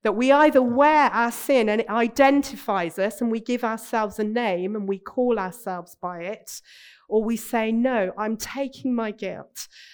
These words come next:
and I'm confessing it either to one another and to God." But if we walk in the light as he is in the light, we have fellowship with one another, and the blood of Jesus purifies us from all sin. As we come to communion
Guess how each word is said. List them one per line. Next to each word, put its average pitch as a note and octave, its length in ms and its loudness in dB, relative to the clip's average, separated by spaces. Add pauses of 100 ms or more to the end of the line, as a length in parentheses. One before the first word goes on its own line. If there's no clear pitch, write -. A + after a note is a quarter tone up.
(200)
and G3+ 160 -4
I'm G#3 160 -4
confessing G3+ 800 -8
it - 420 -10 (340)
either G3 280 -4
to G3+ 300 -8
one G3 200 -6
another G3+ 560 -8 (140)
and F#3+ 260 -10
to - 240 -12
God." F#3 480 -12 (1500)
But - 180 0
if C4 160 0
we A#3+ 140 -2
walk D4 340 0
in C#4+ 120 2
the B3+ 60 4
light B3 360 0
as A3+ 160 -6
he E4 260 0
is C#4 140 -2
in A3 160 -2
the G3+ 60 -2
light, F#3+ 360 -6
we G#3+ 120 -8
have A3 160 -8
fellowship D4+ 680 -4
with A#3+ 160 -8
one A3 200 -4
another, G3+ 480 -6 (320)
and G#3+ 180 -2
the G#3+ 60 -2
blood B3+ 520 -2
of G#3+ 160 -10
Jesus G#3 680 -10
purifies A#3+ 880 -6
us - 240 -18
from G3 240 -14
all G3 220 -10
sin. F3+ 400 -12
As - 140 -16
we G#3+ 100 -10
come B3+ 300 -4
to - 120 -14
communion A3 720 -4